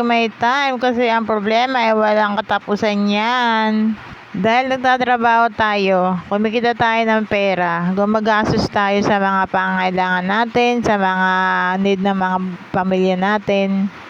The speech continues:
Kailangan din natin gastusin yung sarili natin, guys. Sarili natin to.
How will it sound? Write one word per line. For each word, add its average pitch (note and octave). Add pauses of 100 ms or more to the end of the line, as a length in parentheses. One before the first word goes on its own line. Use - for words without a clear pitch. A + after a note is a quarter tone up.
(880)
Kailangan B3
din B3
natin A3+
gastusin G#3+
yung G#3+
sarili G3+
natin, G3
guys. G#3
Sarili C4
natin B3+
to. A#3